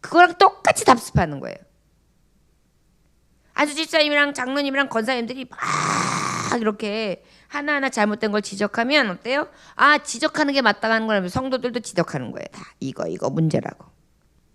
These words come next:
그러면 어때요? 다 감싸 안으면서 그것을 놓고 기도하고 사랑해주고 그러면 어때요? 아, 이럴 때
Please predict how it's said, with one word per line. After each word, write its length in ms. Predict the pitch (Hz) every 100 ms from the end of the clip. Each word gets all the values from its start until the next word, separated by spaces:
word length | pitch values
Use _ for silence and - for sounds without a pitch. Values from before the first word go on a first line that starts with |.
| _ _ _ _ _ _ _ _ -
그러면 300 | 285 285 262
어때요? 220 | 277 320 - - -
다 200 | 240 262
감싸 400 | 196 220 214 208
안으면서 800 | 190 202 190 190 196 190 190 - - _
그것을 280 | 202 208 202
놓고 300 | 196 196 -
기도하고 800 | 180 190 196 180 185 190 185 - -
사랑해주고 720 | 240 247 247 214 202 185 185
그러면 280 | 180 175 151
어때요? 240 | - 240 - - -
아, 420 | 202 196 214 214
이럴 260 | 190 208 233
때 300 | 233 220